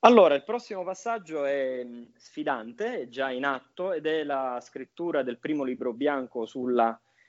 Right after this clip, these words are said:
eh, comunicazione digitale, che presenteremo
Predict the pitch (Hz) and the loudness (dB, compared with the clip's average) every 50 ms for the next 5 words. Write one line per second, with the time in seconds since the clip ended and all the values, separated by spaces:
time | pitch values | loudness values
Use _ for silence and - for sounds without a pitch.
0 | _ _ - - 113 110 110 107 101 - 123 120 120 120 117 120 113 - - - | _ _ -6 0 2 2 2 2 0 -2 -2 0 0 0 0 0 -2 -2 -2 0
1 | 135 127 123 123 120 117 113 113 113 110 110 107 123 127 127 139 160 - 165 139 | 0 2 2 0 0 -2 -2 -2 0 -2 -2 -2 -2 -6 -4 -4 0 4 4 6
2 | 123 120 120 143 170 202 208 - _ _ _ _ _ - - 120 120 123 123 123 | 6 6 6 4 2 2 -2 -8 _ _ _ _ _ -8 -2 0 2 2 2 2
3 | 120 117 117 113 113 113 _ _ _ _ _ _ _ _ - 123 113 120 117 110 | 0 -2 -4 -6 -10 -12 _ _ _ _ _ _ _ _ -12 -12 -10 -10 -12 -12
4 | - - 127 127 151 160 151 135 123 117 113 110 104 - | -10 -8 -6 -4 -2 -2 -4 -4 -4 -6 -8 -8 -10 -14